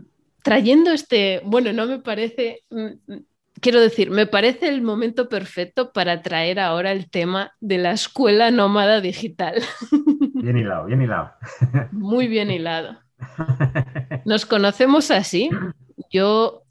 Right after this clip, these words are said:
Speaker 1: soy alumna de la edición dos mil veinte y entré en la Casa de Nueva York,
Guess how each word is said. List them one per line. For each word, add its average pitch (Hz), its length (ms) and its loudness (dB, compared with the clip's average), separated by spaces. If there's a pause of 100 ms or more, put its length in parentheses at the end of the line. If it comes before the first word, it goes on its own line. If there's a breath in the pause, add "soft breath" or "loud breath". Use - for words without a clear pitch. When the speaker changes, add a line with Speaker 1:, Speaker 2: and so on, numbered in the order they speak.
(180)
Speaker 1:
soy 214 340 0
alumna 220 420 2
de 202 140 -2
la 180 140 -2
edición 208 720 -6 (200)
dos 170 380 -8
mil 202 420 -4
veinte 247 540 -4 (880)
y 254 220 0
entré 214 600 0
en 170 280 -4
la 170 180 -4
Casa 208 320 -2
de 196 120 0
Nueva 175 320 -2
York, - 460 -10